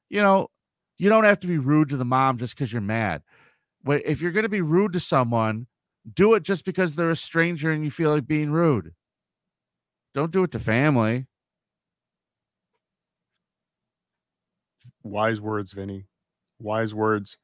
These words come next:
Speaker 2: Thank you, Corndiff, for setting up the r slash stuff parents threw away subreddit.
Speaker 1: Oh, that exists now?
Speaker 2: No, Corndiff just made it. <laughs> So,
Speaker 1: Oh,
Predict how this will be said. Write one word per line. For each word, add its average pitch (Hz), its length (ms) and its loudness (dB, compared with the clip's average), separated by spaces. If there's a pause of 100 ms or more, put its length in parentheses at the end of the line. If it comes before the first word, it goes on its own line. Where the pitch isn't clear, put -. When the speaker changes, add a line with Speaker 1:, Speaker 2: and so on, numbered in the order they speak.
(320)
Speaker 2:
Thank 151 260 6
you, 165 100 4
Corndiff, 156 480 4
for 127 240 0
setting 135 380 4
up 127 280 2
the 127 240 -6
r 123 300 0
slash 120 380 0
stuff 117 300 -2
parents 120 300 -6
threw 117 200 -6
away 107 460 -4
subreddit. 123 580 2 (300)
Speaker 1:
Oh, 214 180 8
that 165 140 4
exists 147 380 -2
now? 247 340 4 (120)
Speaker 2:
No, 147 220 4
Corndiff 131 320 -2
just - 180 -12
made 98 180 -8
it. 104 140 -16
<laughs> - 60 -20 (1120)
So, - 160 -2
Speaker 1:
Oh, 226 340 4